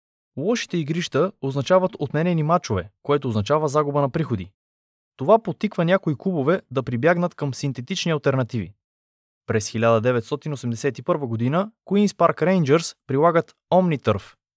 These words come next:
което представлява тънък слой изкуствена трева, поставен директно върху асфалта. Новата повърхност обаче е толкова твърда,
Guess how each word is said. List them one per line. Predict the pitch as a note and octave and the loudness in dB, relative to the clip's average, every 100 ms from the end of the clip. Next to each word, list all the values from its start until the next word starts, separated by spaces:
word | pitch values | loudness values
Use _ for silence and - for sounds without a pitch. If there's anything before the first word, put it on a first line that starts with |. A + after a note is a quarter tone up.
| _ | _
което | F#3+ F#3+ | 0 0
представлява | D3+ C3 - B2 E3+ E3+ | 0 -4 -2 0 2 2
тънък | - G#3 F#3+ - | 0 0 0 -2
слой | E3+ F3 F3 | -2 0 -2
изкуствена | C3+ - F3+ D#3 B2 | -8 -6 -6 -4 -4
трева, | A2 C#3 F#3 - _ _ | 0 0 0 -4 _ _
поставен | C#3 - F3 E3+ C#3+ | -8 2 2 2 0
директно | C#3+ F#3 F3+ | 0 0 0
върху | D#3 D3 C#3 | -2 -2 -2
асфалта. | - G#2 F2+ - - _ _ _ _ _ _ | 0 0 0 -6 -20 _ _ _ _ _ _
Новата | D3+ F3 E3 D3+ | -2 2 2 0
повърхност | C3+ D3+ E3+ C3+ B2 | -2 0 0 -2 -6
обаче | A#2+ C3+ B2+ E3 D#3 | 0 0 0 -4 -4
е | |
толкова | B2+ F3 F3 D#3 C#3 | -4 -2 -2 -2 -4
твърда, | - D#3 C3+ E3 | 0 0 2 -2